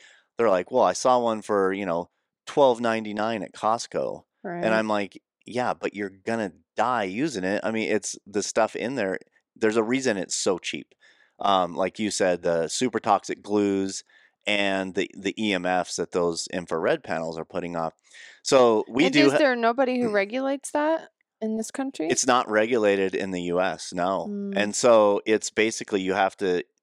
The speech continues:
Speaker 1: look at third-party testing or do your own independent testing.
Speaker 2: Mm.
Speaker 1: So we have access to a lot of that third-party testing for infrared saunas,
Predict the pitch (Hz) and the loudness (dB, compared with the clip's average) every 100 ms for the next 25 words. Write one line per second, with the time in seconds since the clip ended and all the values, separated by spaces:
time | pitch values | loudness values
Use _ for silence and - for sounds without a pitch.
0 | _ - 113 120 107 - _ - 110 101 | _ -6 -2 0 0 -2 _ 0 0 4
1 | 104 107 - 101 - 120 117 92 87 92 | 2 2 -2 -2 -2 -8 -4 -4 -2 -2
2 | 82 76 90 85 87 82 90 92 - 98 | -2 -2 -4 -4 -6 -6 -6 -6 -6 -6
3 | 214 107 117 143 - - - _ _ 147 | -6 -10 -10 -16 -20 -20 -20 _ _ 6
4 | 131 117 120 139 107 80 110 - 101 87 | 6 6 4 4 2 2 0 0 0 0
5 | - 101 90 90 90 87 - - 87 82 | -2 -2 2 2 2 -2 -8 -2 -2 0
6 | 90 80 80 90 92 - 82 82 78 - | -4 -4 -4 -4 -4 -6 -8 -10 -12 -4
7 | 90 90 87 85 80 76 - 104 101 87 | -2 -2 -6 -2 -2 -4 0 0 0 -4
8 | 87 | -8